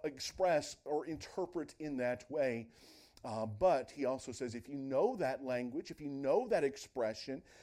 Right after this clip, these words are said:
and there's multitudes of expressions. You know, we say amen, but there are different cultures that say different things that mean the same thing. Um, remember that we are taking the Word of God and it's interpreted into our language,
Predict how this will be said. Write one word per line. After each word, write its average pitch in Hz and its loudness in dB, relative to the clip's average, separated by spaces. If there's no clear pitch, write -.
and 170 -4
there's 180 4
multitudes 190 0
of 107 -4
expressions. 101 -6
You 131 -6
know, 131 -4
we 135 -4
say 151 0
amen, 139 -2
but 165 -8
there 160 -2
are 143 0
different 123 -10
cultures - -2
that 170 0
say 170 2
different 151 -4
things 185 2
that 151 2
mean 147 0
the 139 -2
same 143 0
thing. 151 -6
Um, 104 0
remember 147 0
that 127 -4
we 151 -2
are 135 2
taking 151 -2
the 127 0
Word 147 2
of 120 -2
God 143 2
and 127 -4
it's 123 -6
interpreted 139 -6
into 127 -4
our 170 2
language, 127 -4